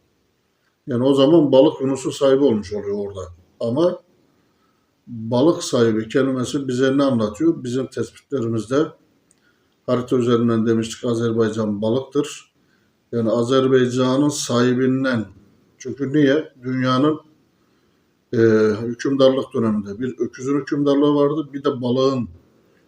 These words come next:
hükümdarlık dönemi vardı. Hükümdarlık dönemi öküzle bitiyor dedik. Öküz öldü. Hükümdarlık bitti. Şimdi balık dönemine girerken balığın sahibi. Buradaki bu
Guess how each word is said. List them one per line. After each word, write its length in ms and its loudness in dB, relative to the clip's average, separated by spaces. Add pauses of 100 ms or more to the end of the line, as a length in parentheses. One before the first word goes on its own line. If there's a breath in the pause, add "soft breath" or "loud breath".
(160)
hükümdarlık 580 -2
dönemi 340 -2
vardı. 280 -6
Hükümdarlık 640 -6
dönemi 300 -2
öküzle 560 -6
bitiyor 340 -6
dedik. 260 -2 (800)
Öküz 320 0
öldü. 460 6 (440)
Hükümdarlık 580 -2
bitti. 500 -2 (920)
Şimdi 340 -2
balık 320 4
dönemine 380 2
girerken 560 2
balığın 360 6
sahibi. 760 2 (1800)
Buradaki 580 2
bu 360 0